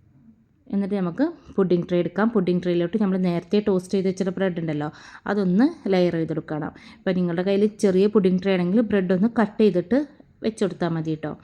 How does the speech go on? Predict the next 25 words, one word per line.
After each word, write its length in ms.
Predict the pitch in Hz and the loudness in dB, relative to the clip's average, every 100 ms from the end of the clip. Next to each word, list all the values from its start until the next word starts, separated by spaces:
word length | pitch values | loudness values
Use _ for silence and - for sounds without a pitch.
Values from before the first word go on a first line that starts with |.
| - _ _ _ _ _ _ _ _ _ - | -20 _ _ _ _ _ _ _ _ _ -8
അപ്പം 160 | 170 180 | -2 0
ഞാനിവിടെ 360 | 180 175 170 220 262 214 | 0 -2 0 0 0 -2
ബ്രെഡ് 260 | 185 175 170 | -2 0 0
ഒന്ന് 180 | 170 208 254 - - _ _ _ _ _ _ _ _ _ _ 202 | 2 0 0 -6 -20 _ _ _ _ _ _ _ _ _ _ -4
ലെ-, 120 | 190 196 | -4 -2
ഫസ്റ്റ് 260 | 185 - 208 - - - 185 | -6 -4 -6 -6 -16 -6 -2
ലെയറായിട്ട് 360 | 180 175 170 220 | 0 0 0 0
ബ്രെഡാണ് 400 | 196 170 185 180 | 0 0 0 0
വെച്ചെടുക്കുന്നത്. 580 | 165 - 170 170 165 170 247 - - - | -2 -4 -6 -4 -4 -2 -4 -4 -20 -2
ഇനി 100 | 277 277 | 4 6
അതിൻ്റെ 240 | 190 185 190 | 6 2 2
മുകളിലോട്ടായിട്ട് 580 | 180 170 165 165 175 175 233 | 0 0 0 0 0 2 4
നമ്മൾ 160 | 208 202 | 4 2
നേരത്തെ 260 | 185 175 - | 0 0 -2
ഉണ്ടാക്കി 260 | 190 180 180 | 0 0 2
വെച്ചിട്ടുള്ള 360 | 185 185 185 180 185 | 0 0 -2 0 -2
കസ്റ്റാർഡ് 340 | 185 - 180 | -4 -2 0
മിക്സ് 180 | 180 180 | -2 -4
ഉണ്ടല്ലോ, 280 | 170 151 156 165 - - - 196 | -4 -4 -4 -6 -14 -20 -6 0
അതാണ് 240 | 208 190 | 2 2
ഒഴിച്ചെടുക്കുന്നത്. 600 | 165 160 175 160 165 165 233 240 | 0 -2 -4 -4 -4 -2 0 0
അപ്പോൾ 140 | 233 - 208 | -2 -2 0
ഇത് 100 | 220 233 233 - | 2 2 -2 -4
ചൂടുണ്ട് 360 | 226 220 214 175 | 4 4 4 2
കേട്ടോ, 160 | 160 | -2